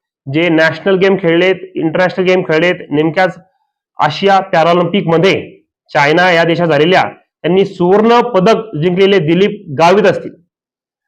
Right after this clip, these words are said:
आणि अतिशय आनंद होतो की अशा प्रकल्पस्तरीय क्रीडा स्पर्धाच्या, अ, आयोजनासाठी प्रमुख अतिथीच्या स्वरूपाने आपल्याला आश्रमशाळेमध्ये शिकलेल्या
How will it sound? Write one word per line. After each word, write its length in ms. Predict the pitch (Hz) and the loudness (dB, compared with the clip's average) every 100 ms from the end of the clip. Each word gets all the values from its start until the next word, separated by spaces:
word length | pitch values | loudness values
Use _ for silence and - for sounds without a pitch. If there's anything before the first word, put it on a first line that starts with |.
| _ _ _ | _ _ _
आणि 120 | 151 165 | -4 -2
अतिशय 300 | 160 208 214 | -2 0 2
आनंद 340 | 180 196 220 | 4 4 4
होतो 460 | 208 185 208 208 214 - _ - | 2 4 2 0 -6 -20 _ -4
की 60 | |
अशा 360 | 175 - 208 214 | -4 0 2 2
प्रकल्पस्तरीय 880 | 208 180 175 208 208 214 208 190 202 | 2 -4 -2 -2 0 -2 0 2 2
क्रीडा 300 | 202 180 190 | 0 0 0
स्पर्धाच्या, 640 | - 160 180 180 190 190 190 - _ _ _ _ _ | 0 0 0 0 2 2 0 -6 _ _ _ _ _
अ, 400 | 143 156 165 170 - | 0 2 4 2 0
आयोजनासाठी 880 | 165 170 202 185 175 175 92 - - | 2 2 2 0 0 -2 -4 -10 -6
प्रमुख 380 | 165 190 247 - | 0 2 2 0
अतिथीच्या 460 | 170 190 190 196 190 | -2 -2 -2 0 -2
स्वरूपाने 640 | 170 170 170 180 196 214 | 0 0 0 2 2 0
आपल्याला 460 | 160 156 170 180 185 | -2 0 0 2 2
आश्रमशाळेमध्ये 880 | 170 160 156 185 180 165 170 180 | 2 0 0 -2 0 0 2 0
शिकलेल्या 460 | 180 151 170 185 180 | -2 -4 -2 0 0